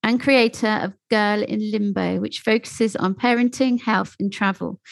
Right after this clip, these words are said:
Rachel says, "Let's try and understand what's going on so we can stay sane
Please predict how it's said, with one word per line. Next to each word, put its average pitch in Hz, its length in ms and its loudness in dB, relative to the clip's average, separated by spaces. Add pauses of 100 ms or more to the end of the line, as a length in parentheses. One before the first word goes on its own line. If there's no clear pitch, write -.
(560)
Rachel 233 380 4
says, 202 360 2
"Let's 214 380 -2
try 262 220 2
and 247 100 2
understand 233 480 0
what's 196 200 -6
going 208 320 2
on 180 220 2
so 196 180 -6
we 202 100 0
can 208 140 -4
stay 226 260 2
sane 196 500 0